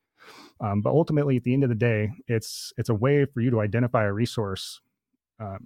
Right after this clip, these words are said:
and, and, and have a common reference across multiple resources that are tagged that way, if that makes sense.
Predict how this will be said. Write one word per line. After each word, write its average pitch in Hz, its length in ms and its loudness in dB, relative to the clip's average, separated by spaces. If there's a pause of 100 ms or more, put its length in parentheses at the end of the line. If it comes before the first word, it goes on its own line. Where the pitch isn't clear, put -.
(120)
and, 120 100 -8 (320)
and, 104 360 -4
and 107 80 -4
have 131 160 2
a 120 40 0
common 135 380 2
reference 107 420 0
across 104 460 -4
multiple 117 340 2
resources 127 500 -2
that 110 100 -4
are 104 80 -2
tagged 104 340 -2
that 98 160 -6
way, 95 260 -6 (580)
if 104 60 -6
that 107 140 0
makes 98 180 -10
sense. - 380 -10